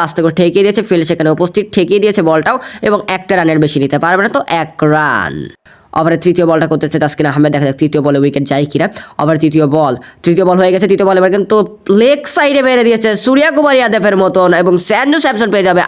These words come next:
আরও একটা চার। তো অসাধারণ একটা চার, এটা কিন্তু ব্যাকফুটে মেরে দিয়েছে, অসাধারণভাবে একটা চার। ওভারের চতুর্থ বলটা করতে হচ্ছে তাসকিন আহমেদ। ওভারের চতুর্থ বল, চতুর্থ বল হয়ে গেছে। চতুর্থ বলেও কিন্তু আবার মেরে দিয়েছে এবং আবার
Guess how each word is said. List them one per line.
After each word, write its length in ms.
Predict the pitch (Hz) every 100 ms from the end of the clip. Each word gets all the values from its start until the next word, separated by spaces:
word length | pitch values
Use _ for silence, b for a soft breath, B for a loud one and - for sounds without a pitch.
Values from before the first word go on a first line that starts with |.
| 147
আরও 120 | 160 180
একটা 140 | 175 185 -
চার। 260 | 220 190 120 B B B B -
তো 60 | - 226 254
অসাধারণ 520 | 247 294 285 269 247
একটা 140 | 226 226
চার, 100 | 196 202
এটা 100 | 254
কিন্তু 140 | 269 233
ব্যাকফুটে 360 | 226 226 247 233
মেরে 120 | 190
দিয়েছে, 180 | 175 170 175
অসাধারণভাবে 640 | 180 - 196 180 147 127 120
একটা 120 | 123 107
চার। 100 | 78 - B B B -
ওভারের 260 | 156 165 165
চতুর্থ 260 | 175 185 180 165
বলটা 200 | 160 151 147
করতে 140 | 143
হচ্ছে 140 | 143 151
তাসকিন 240 | 147 151 139
আহমেদ। 240 | 139 147 143
ওভারের 160 | 135 143
চতুর্থ 200 | 147 147 156
বল, 200 | 151 160 175 B B
চতুর্থ 220 | 185 202 214
বল 100 | 220 214
হয়ে 80 | 214
গেছে। 120 | 220
চতুর্থ 220 | 226 226 226 240
বলেও 200 | 262 269 254
কিন্তু 180 | 254 - 226
আবার 160 | 254 285 285
মেরে 120 | 277
দিয়েছে 160 | 262 285
এবং 80 | 277 277 240 254
আবার 180 | 285